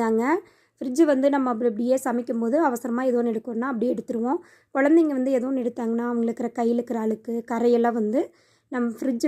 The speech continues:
டோர்ல பார்த்தீங்கன்னா அப்படியே பிடிச்சிக்கும். இதை வந்து கிளீன் பண்றதுக்கு அருமையான ஐடியா இது. நம்ம ஒரு துணியில வச்சு இந்த பேஸ்ட்டை வந்து நல்லா அப்ளை பண்ணி விட்டுறலாம். ஃப்ரிட்ஜ் முழுக்க தொடச்சி விட்டுட்டு ஒரு நிமிஷம் போல அப்படியே விட்டுக்கலாம். விட்டுட்டு பார்த்தீங்கன்னா டர்க்கி டவல் இருக்கு பார்த்தீங்களா, அது வந்து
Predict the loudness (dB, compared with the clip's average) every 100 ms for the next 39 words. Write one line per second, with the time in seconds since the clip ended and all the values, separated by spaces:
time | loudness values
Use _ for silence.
0 | 2 2 2 -2 -4 -6 -4 -2 0 -2
1 | -4 _ _ _ -14 -6 0 0 0 -6
2 | -8 -2 0 0 -4 _ _ -2 2 4
3 | 4 0 -2 -2 -2 -2 -4 -2 -2 -2
4 | -4 -2 -2 0 0 0 0 2 0 2
5 | 2 2 0 -2 -4 -2 -4 -6 -4 -4
6 | -4 _ _ _ -8 -4 0 0 0 -2
7 | -2 0 0 0 0 -2 0 -2 0 0
8 | 0 -2 -4 -2 -4 -6 -6 -4 -2 -2
9 | 0 0 -2 -4 _ _ _ -4 -4 -2
10 | -4 -4 -2 0 4 2 2 0 -2 -4
11 | -2 -2 0 2 2 0 -6 -2 -2 -4
12 | _ _ _ _ -4 0 2 2 0 -4
13 | -2 -2 -2 -2 0 -2 -2 -6 -4 -4
14 | -2 -2 -2 -4 -10 -4 -2 -2 0 0
15 | 2